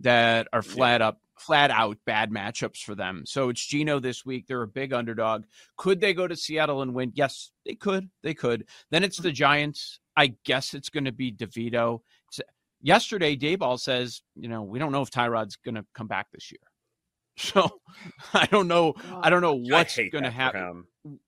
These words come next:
Speaker 1: We know
Speaker 3: Oh,
Speaker 1: Daniel Jones is
Speaker 3: man.
Speaker 1: out for the year. So they're
Speaker 2: Yeah.
Speaker 1: Q B three, Q B four, Q B, I don't know what it's gonna be.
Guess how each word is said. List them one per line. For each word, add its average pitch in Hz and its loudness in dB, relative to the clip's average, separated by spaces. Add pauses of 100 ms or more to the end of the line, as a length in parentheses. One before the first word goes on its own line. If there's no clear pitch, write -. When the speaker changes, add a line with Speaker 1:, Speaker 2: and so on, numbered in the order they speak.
Speaker 1:
We 208 2
know 190 8
Speaker 3:
Oh, 156 -4
Speaker 1:
Daniel 175 0
Jones 170 -2
is 147 -6
Speaker 3:
man. 127 0
Speaker 1:
out 123 -8
for 117 -14
the 110 -14
year. 107 -8 (360)
So 143 0
they're 143 -2
Speaker 2:
Yeah. 147 -8
Speaker 1:
Q 151 -10
B 143 -6
three, 143 -8
Q 143 -8
B 139 -8
four, 139 -6
Q 139 -10
B, 135 -10
I 147 2
don't 143 0
know 139 -2
what 127 -2
it's 117 -10
gonna 117 -8
be. 101 -14